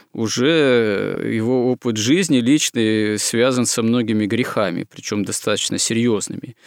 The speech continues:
Это уже тогда было состояние общества того же дворянского, что называется, оставляло очень и очень желать лучшего. Вот, поэтому уже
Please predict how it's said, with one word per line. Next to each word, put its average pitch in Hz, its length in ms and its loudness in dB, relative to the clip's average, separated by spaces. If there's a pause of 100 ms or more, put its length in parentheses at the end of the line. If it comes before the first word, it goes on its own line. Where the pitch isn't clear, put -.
(280)
Это - 120 -6
уже 113 140 -2
тогда 131 280 2
было 120 220 4
состояние 120 840 2 (160)
общества 139 500 0
того 107 280 0
же 101 100 -2
дворянского, 104 1400 2
что - 200 -10
называется, 113 560 0
оставляло 107 680 0
очень 107 340 -2
и 110 80 0
очень 107 600 -4
желать 110 460 -2
лучшего. - 540 -2
Вот, 107 360 -10
поэтому 113 380 -2
уже 120 300 0